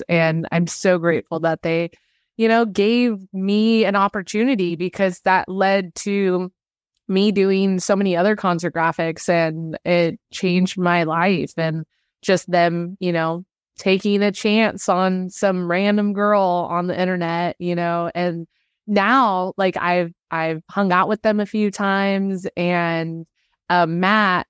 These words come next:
who is, like, my direct contact there, uh, through the internet, like, he created art for our fundraiser for Jumpstart. So it's just been crazy. And he, he texted me, like, uh, uh,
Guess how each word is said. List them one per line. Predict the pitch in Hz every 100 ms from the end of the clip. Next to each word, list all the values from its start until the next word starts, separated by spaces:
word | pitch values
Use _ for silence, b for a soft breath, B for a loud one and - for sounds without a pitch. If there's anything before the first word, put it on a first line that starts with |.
| 180
who | 208 190 180
is, | 175 185
like, | 170
my | 175 170
direct | 160 190 247 -
contact | 190 175 185 170 - _ -
there, | 175 165 165 127
uh, | 170 165
through | 185 170
the | 160
internet, | 190 180 165 -
like, | 170 -
he | 196 190 185 180 175 - _
created | - 240 233 208 -
art | - 226 -
for | -
our | 180 180
fundraiser | 247 302 196 160 160 -
for | - 170 170 165 160
Jumpstart. | 214 247 277 - 160 - -
So | - - 185 180 170 170 _ _ _ _ 190
it's | 196 190 -
just | - 196 - - _ _ _
been | 185 175 160 156 - -
crazy. | 170 160 156 139 117
And | 208 226
he, | 254 285 -
he | 247 254
texted | 220 220 220 -
me, | 208 185 175
like, | 165 170
uh, | 165 165 -
uh, | 175 170 165